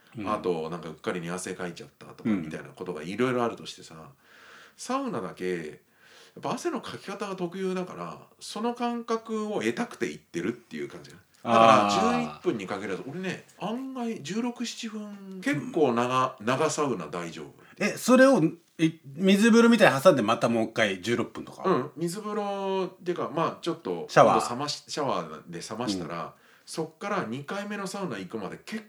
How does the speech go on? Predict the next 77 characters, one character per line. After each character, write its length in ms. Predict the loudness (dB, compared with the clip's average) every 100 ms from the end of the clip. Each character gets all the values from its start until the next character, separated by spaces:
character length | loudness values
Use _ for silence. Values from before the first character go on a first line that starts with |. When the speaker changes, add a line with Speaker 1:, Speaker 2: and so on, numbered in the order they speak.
| _
Speaker 2:
構 180 | -2 -2
時 100 | -2
間 120 | -8
か 80 | -8
か 60 | -10
る 40 |
ね。 200 | -12 -20 _ 0
Speaker 1:
え 380 | 4 6 6 4
ー、 120 | 8
い 40 |
わ 140 | 10 10
ゆ 140 | 8
る 100 | 8
外 300 | 10 8 8
気 100 | 4
浴 180 | 2 2
み 120 | -4
た 100 | -6
い 20 |
な 60 | -4
時 100 | 0
間？ 140 | 2 0
Speaker 2:
外 60 | -4 -16
気 180 | -4 0
浴、 360 | 0 -2 -6
ま 160 | -4 -4
あ、 20 |
外 340 | -6 -8 -4
で 160 | 0 0
ブ 160 | 0 0
ラ 160 | -2
っ 60 | -6
て 220 | _ -4
い 80 | -2
う 60 |
よ 80 | -4
り 100 | -4
は、 220 | -4 -4
Speaker 1:
う 120 | -4 -6
ん。 220 | -8 -12 -20 _ -6
Speaker 2:
あ 220 | -4 -4
の、 400 | -6 -8 -8 -4
露 160 | -2 0
天 300 | -2 -6 -6
風 100 | -4
呂 160 | -2 0
で 340 | 0 -2 -6 _ _ -4
心 280 | -4 -4 -6
臓 180 | -2
を 80 | 0
つ 120 | -2
け 120 | -2 -4
な 100 | -4
い 40 |
っ 40 |
て 260 | -12 _ -4
い 40 |
う。 60 | 4
Speaker 1:
あ 340 | 6 6 4
あ、 40 | 8
半 160 | 8
身 280 | 8 6 8
浴 160 | 8 8
的 100 | 6
な 100 | 6
感 100 | 4
じ？ 60 | 4
Speaker 2:
半 60 |
身 20 |
浴 240 | 0 -4 -4
ぐ 100 | -4
ら 80 | -6
い 60 |
の 100 | -10
感 140 | -18 -20
じ。 120 | -20 _ _ _ _ _ -2
で、 240 | -2 -2